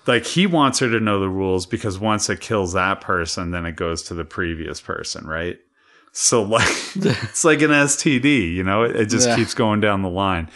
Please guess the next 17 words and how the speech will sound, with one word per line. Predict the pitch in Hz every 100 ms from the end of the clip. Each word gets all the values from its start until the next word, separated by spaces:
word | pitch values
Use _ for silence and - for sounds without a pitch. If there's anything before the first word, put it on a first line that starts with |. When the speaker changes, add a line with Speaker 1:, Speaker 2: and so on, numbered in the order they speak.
| - -
Speaker 1:
And | 117 113
so, | 135
like, | 117 117
it's | -
a | 113
really | 110 120 117 98
interesting, | 101 - 104 - 110 101 98
like, | 90 82 80 -
idea. | 90 80 82 90 127 123 -
Like, | 98 92 -
the |
premise | - - 92 113 123 - -
is | 107 95
fucking | - 95 - 101
solid | - 90 95 107
on | 113
it, | 117